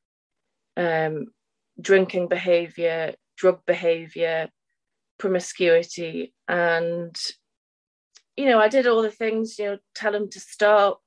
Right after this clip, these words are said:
tell him to get off me, um, trying to push him away. And he just continued to do it. And, you know, I remember I, I got back home that night and my mum was at work.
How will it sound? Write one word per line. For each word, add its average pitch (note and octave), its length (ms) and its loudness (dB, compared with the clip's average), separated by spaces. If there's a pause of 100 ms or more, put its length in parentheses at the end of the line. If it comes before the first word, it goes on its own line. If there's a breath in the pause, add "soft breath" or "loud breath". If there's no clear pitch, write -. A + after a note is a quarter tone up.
tell G3 180 -8
him F#3 220 -6
to - 100 -16
get - 200 -6
off G3 320 -4
me, F#3+ 600 -4 (140)
um, F3 520 -2 (240)
trying G3 240 -2
to - 60 -12
push - 280 -10
him E3+ 100 -6
away. F#3+ 840 0
And F3+ 580 -4 (840)
he F4+ 120 6
just B3+ 240 2
continued F#3 580 -6
to - 100 -12
do A#3 200 2
it. G3+ 280 4 (120)
And, G3 520 -2
you A3+ 100 -4
know, F#3 280 0 (540)
I A3 60 0
remember A3+ 400 2
I, G#3 200 -2 (120)
I G3+ 80 -6
got A3+ 300 -6
back G#3 260 -4
home A3 280 -2
that F#3+ 180 -6
night F#3+ 400 -4 (420)
and F#3 380 -12 (800)
my G#3 160 -2
mum F#3+ 200 0
was F#3+ 180 -4
at F#3 100 -4
work. F#3 420 2